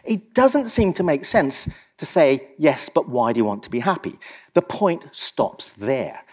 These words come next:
And that's one of the reasons why Aristotle says happiness is the ultimate point of life.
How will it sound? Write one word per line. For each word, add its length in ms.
And 220
that's 360
one 120
of 80
the 80
reasons 420
why 420
Aristotle 500
says 400
happiness 680
is 100
the 120
ultimate 380
point 240
of 80
life. 400